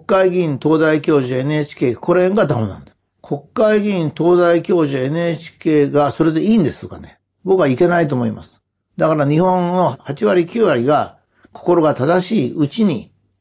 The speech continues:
変わらないうちに、やっぱり国会議員、東大教授、エヌエイチケー職員から変わってほしいと。絶対変わらなきゃダメだ。そうしないとこの日本の、日本人の幸福っていうのは、やがて失ってしまうと私は考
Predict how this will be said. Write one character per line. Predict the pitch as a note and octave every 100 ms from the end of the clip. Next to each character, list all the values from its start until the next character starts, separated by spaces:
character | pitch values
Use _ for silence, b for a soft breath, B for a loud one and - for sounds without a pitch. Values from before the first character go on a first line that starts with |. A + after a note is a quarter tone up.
| _ -
変 | -
わ | F#3
ら | G3+ G3+
な | G3
い | G3
う | F#3
ち | G#3
に、 | F3 G#2 F2+ _ _ _ _
や | C#3
っ | C3
ぱ | - F#3+
り | C#3+ G#2+ _ _ _ _ _
国 | - A#2
会 | - D#3 D3
議 | C#3+
員、 | C3 A2+
東 | B2+ C#3
大 | C#3 B2
教 | C#3+ B2
授、 | A2+ - D3+ D3 -
エ | B2+
ヌ | C#3+
エ | C#3+
イ |
チ | -
ケ | -
ー | C3
職 | C#3 B2
員 | D3 C3
か | A2 -
ら | A3+ -
変 | -
わ | B2
っ | -
て | A2
ほ |
し | - -
い |
と。 | - - _ _ _
絶 | C3 D#3+ D#3+
対 | G#3+ F#3+
変 | D#3
わ | D#3
ら | C#3
な | A#2+
き |
ゃ |
ダ | G2+ F#2
メ |
だ。 | - _ _ _ _
そ | -
う | F#3
し | F3+
な | A3 G3+
い |
と | D#3+
こ | C3+
の | C#3+
日 | C#3
本 | C#3+ D3+ C#3+
の、 | E3 E3 G#2 - _ -
日 |
本 | D3+ E3
人 | D3+ D3
の | A#2+
幸 | - D3+
福 | C#3+ - -
っ |
て | -
い | A#2+
う |
の | F2
は、 | D#2+ - _ _ _ _
や | B2
が | D#3 G#3+
て | A#3
失 | - B2 C3
っ | A2
て | G#2
し | G#2+
ま | G#2+ F#2+
う |
と | F#2 F#3 - -
私 | A2 G#2 -
は | F#3+
考 | -